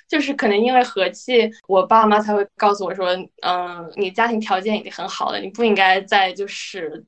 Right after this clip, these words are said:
对此多有埋怨。”然后它就一直成为了一整个我的一个行为守则的束缚，以至于说我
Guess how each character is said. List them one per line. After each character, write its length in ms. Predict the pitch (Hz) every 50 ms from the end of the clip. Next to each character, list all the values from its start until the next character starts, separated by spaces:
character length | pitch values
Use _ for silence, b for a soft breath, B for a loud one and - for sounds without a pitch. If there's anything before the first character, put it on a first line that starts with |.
| _ _
对 160 | - 233 196 233
此 260 | - - - - 226
多 140 | - 214 208
有 160 | 208 185 165
埋 240 | 147 - - - -
怨。” 180 | - 190 185 175
然 80 | - 214
后 60 | 240 -
它 140 | - - 302
就 100 | 302 294 285
一 100 | - 294
直 200 | 240 214 208 202
成 280 | 208 - - 214 185 190
为 120 | 202 202 196
了 160 | 196 190 190 - - _ -
一 140 | 247 269
整 320 | 220 214 - 202 170 - -
个 420 | - 202 208 202 190 180 175 - - -
我 200 | - 165 156 -
的 160 | - - 202
一 80 | 220 214
个 100 | 202 202
行 260 | - - - 196 175 190
为 120 | 190 202
守 240 | 220 214 - 190 -
则 140 | - - -
的 80 | 175
束 260 | 180 - - 233 202
缚， 140 | 214 - -
以 100 | - 185
至 160 | - - 247
于 60 | 254 247
说 240 | 247 277 254 240
我 260 | 214 170 156 156 -